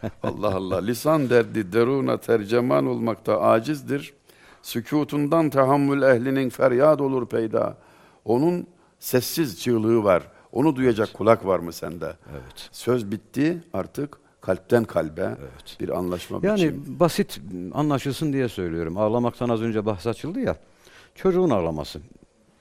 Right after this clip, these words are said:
Speaker 1: Ağlıyor olması bizi çok etkilemez. Çocuklarda çünkü çok rastlanan bir şeydir ağlamak. Çocuğun ağlamasındansa ağlar gibi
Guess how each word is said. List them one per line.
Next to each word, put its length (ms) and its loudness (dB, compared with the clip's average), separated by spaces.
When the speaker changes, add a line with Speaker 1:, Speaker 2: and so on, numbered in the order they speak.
Speaker 1:
Ağlıyor 340 2
olması 340 0
bizi 100 -4
çok 200 -6
etkilemez. 440 -4
Çocuklarda 520 -2
çünkü 240 -6
çok 220 0
rastlanan 380 0
bir 60 -4
şeydir 240 -6
ağlamak. 560 -8
Çocuğun 560 -2
ağlamasındansa 1040 0
ağlar 440 4
gibi 400 0